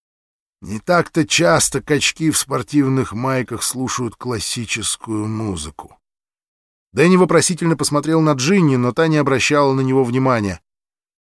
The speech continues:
«Все взял, пап?» спросила она. «Нет, не все», ответил тот.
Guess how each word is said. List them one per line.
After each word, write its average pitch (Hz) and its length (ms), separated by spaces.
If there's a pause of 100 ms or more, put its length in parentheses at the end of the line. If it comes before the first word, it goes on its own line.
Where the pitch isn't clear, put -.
(100)
«Все 190 240
взял, 147 240
пап?» 139 220 (460)
спросила 104 500
она. 92 220 (920)
«Нет, 180 280
не 196 160
все», 127 640 (540)
ответил 101 420
тот. 95 280